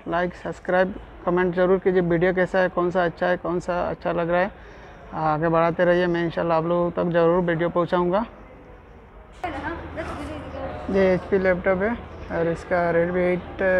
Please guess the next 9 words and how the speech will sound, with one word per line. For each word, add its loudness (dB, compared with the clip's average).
माशाल्लाह, -6
एट -2
थाउजेंड 2
सेवन 0
हंड्रेड 2
नाइंटी 0
नाइन 0
का 0
है। -2